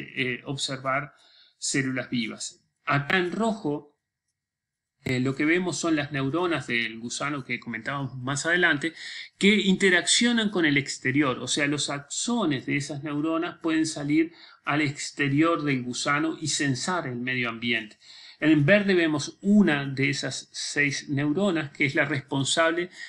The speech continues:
de, eh, detectar estímulos, eh, eh, olores aversivos, estímulos, eh, aversivos, por ejemplo, si se detecta un olor que es de repente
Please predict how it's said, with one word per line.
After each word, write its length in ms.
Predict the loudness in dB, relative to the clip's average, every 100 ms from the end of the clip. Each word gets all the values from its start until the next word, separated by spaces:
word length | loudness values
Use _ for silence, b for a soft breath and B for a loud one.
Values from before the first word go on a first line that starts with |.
| B
de, 420 | 0 6 6 6 B B B _
eh, 560 | 0 4 4 4 2 0 -4 -6 _ -20 -16
detectar 800 | 0 4 4 4 4 4 4 -2 -8
estímulos, 880 | -4 -4 -4 -2 0 2 2 2 -2
eh, 440 | -2 0 0 -4 _ _ _ _ -14
eh, 380 | -12 -10 -14 -18 _
olores 720 | 2 4 6 6 4 0 -6
aversivos, 800 | -2 2 2 2 2 4 4 2
estímulos, 540 | -2 0 0 0 0 -2
eh, 260 | -2 -2 -2
aversivos, 720 | -2 -2 0 2 2 -2 -12 B B B _
por 120 | -4 -2
ejemplo, 360 | 2 2 2
si 320 | 0 0 0
se 180 | 0 0
detecta 560 | 0 2 0 2 -2 0
un 180 | 2 2
olor 360 | 2 2 0
que 200 | -2 -2
es 240 | -2 -4 -6
de 100 | -6
repente 520 | -2 0 2 2 0